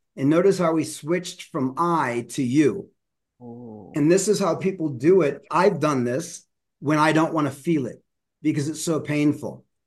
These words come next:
Speaker 1: So what people will naturally do to protect themselves is they'll switch from the I to you. And that way they're pushing it over onto you, even though you might not have ever experienced this.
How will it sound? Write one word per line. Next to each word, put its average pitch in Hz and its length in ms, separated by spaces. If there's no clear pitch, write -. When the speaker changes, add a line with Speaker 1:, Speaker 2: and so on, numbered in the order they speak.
Speaker 1:
So 160 160
what 170 220
people 220 300
will 170 120
naturally 165 640
do 165 260
to - 120
protect 170 480
themselves 127 580
is 123 180
they'll 147 160
switch 175 460
from 147 180
the 135 180
I 139 480
to 135 100
you. 147 440
And 139 140
that 160 220
way 156 180
they're 135 160
pushing 170 400
it 143 40
over 151 280
onto 127 180
you, 143 360
even 156 180
though 143 80
you 170 120
might 139 180
not 135 140
have 127 160
ever 175 300
experienced 135 640
this. 110 260